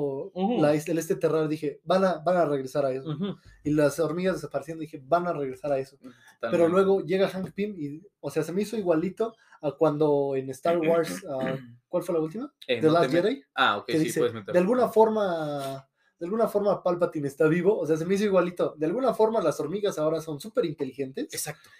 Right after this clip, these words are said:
Speaker 2: Y luego son súper inteligentes, pero siguen buscando a Hank.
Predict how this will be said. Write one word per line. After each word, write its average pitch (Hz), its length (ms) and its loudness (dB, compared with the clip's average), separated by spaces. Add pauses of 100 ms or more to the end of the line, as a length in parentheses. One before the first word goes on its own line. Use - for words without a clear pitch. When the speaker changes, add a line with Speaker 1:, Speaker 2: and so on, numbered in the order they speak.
(120)
Speaker 2:
Y 175 80 -6
luego 190 380 4 (120)
son 196 240 0
súper 202 220 0
inteligentes, 170 680 -4
pero 151 160 2
siguen 175 300 -4
buscando 160 380 -4
a 147 60 -2
Hank. 143 240 -10